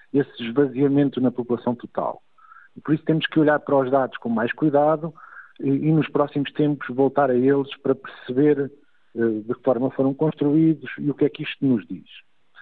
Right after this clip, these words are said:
Mas temos necessariamente que mudar o país para reter e para fazer retornar muitos dos que saíram,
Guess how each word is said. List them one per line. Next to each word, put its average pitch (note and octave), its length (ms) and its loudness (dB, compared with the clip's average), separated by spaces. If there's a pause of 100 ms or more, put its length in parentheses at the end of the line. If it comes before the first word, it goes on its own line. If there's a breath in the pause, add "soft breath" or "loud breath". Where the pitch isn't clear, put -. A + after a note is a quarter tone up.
(300 loud breath)
Mas B2+ 180 0
temos E3 300 0
necessariamente C#3 840 0
que - 120 -6
mudar D#3+ 400 2
o D#3+ 80 2
país D#3+ 520 0 (260)
para A#2 260 0
reter D3+ 600 0 (520 soft breath)
e C#3+ 80 -2
para D3+ 260 0
fazer D3+ 300 2
retornar D#3+ 720 0
muitos E3+ 440 0
dos F#3 120 -2
que - 180 -10
saíram, F3 460 -2